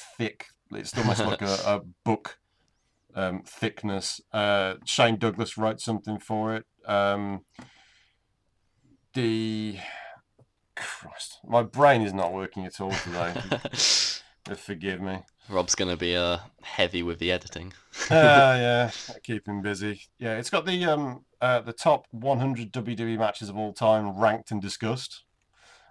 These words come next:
Speaker 1: Uh, there's columns in there from, uh, Shane Douglas, from R D Reynolds, who does, uh, Wrestle Crap. Um, Tom Pritchard's also written something for it. He's,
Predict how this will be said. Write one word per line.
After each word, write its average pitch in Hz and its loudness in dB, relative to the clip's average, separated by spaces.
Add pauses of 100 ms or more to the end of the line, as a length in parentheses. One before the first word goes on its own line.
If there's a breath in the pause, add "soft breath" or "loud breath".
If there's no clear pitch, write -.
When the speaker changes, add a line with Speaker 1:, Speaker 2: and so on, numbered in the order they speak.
(180 soft breath)
Speaker 1:
Uh, 104 4
there's 98 -8
columns 127 4
in 117 0
there 117 4
from, 110 -6
uh, 104 -4
Shane 123 2
Douglas, 117 -4
from 113 -6
R 131 8
D 117 -2
Reynolds, 123 0
who 113 -4
does, 104 -8
uh, 104 -6
Wrestle 107 -6
Crap. - 0 (640)
Um, 196 4 (160)
Tom 117 2
Pritchard's 113 -6
also 117 -8
written 107 -8
something 110 -8
for 113 -2
it. 110 -4
He's, 104 -10